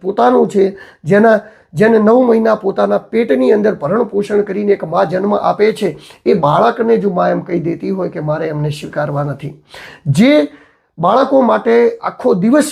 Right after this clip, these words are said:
પોતાના ગભે ભાર ઉપાડીને ફરનાર એ બાપ પણ એવું કહી દેતો હોય કે મારે પણ હવે બાળકોની જરૂર નથી,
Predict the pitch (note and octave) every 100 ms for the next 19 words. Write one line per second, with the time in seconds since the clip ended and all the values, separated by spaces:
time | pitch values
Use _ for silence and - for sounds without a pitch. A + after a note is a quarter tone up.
0 | - G3+ G#3 G#3 G3 C#3+ D3 G#3 - F#3+
1 | - G3 F#3+ F#3+ F#3+ F#3+ F#3 F#3+ G3 A3+
2 | G3+ - F3 D#3+ A3+ - A3 G#3 F#3+ F#3
3 | E3 F3 F3 F3 F3+ F3 E3+ C3 D#3+ F#3
4 | F3+ C#3 E3 D3 D3+ D#3 D#3 D#3+ D3+ E3+
5 | D#3 F#3 E3+ D#3 E3